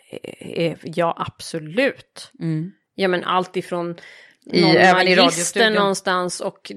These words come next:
Speaker 1: definitivt i radiostudios och, eh, min omgivning har liksom definitivt försökt trycka in mig i olika fållor.
Speaker 2: Mm.
Speaker 1: Eh, absolut.
Speaker 2: Mm.
Speaker 1: Eh, men jag tror att jag redan f-, då, när det har hänt, har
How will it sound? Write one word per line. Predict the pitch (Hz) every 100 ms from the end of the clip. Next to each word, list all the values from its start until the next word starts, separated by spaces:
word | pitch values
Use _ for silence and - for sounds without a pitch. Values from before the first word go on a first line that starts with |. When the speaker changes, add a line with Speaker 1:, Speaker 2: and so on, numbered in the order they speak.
| -
Speaker 1:
definitivt | 185 - 185 170 175 208 226 190 -
i | 165
radiostudios | 165 160 165 160 - 175 165 165 170 170 -
och, | - 180 175 - - - -
eh, | 165 165 160 - 92 92 - - 85 101 - - _ - 160 - -
min | 208 196 190
omgivning | 196 190 180 180 175 170 170
har | 170 165
liksom | 165 165 165
definitivt | 170 170 - 170 170 254 202 -
försökt | 170 160 156
trycka | - 165 156
in | 156 156
mig | 160
i | 156
olika | 151 - 147
fållor. | - 156 143 113 170 - -
Speaker 2:
Mm. | 160 143
Speaker 1:
Eh, | 143 - - _
absolut. | - 214 - - 185 170 196
Speaker 2:
Mm. | - 165 156 170 -
Speaker 1:
Eh, | - 180 180
men | - 190 196
jag | - 196 208
tror | 214 233
att | 220
jag | 196 180
redan | 180 175
f-, | - - _ 185
då, | 247 262 165
när | 165 170 170
det | 170
har | 170
hänt, | 170 - 277 165 156 -
har | 175 165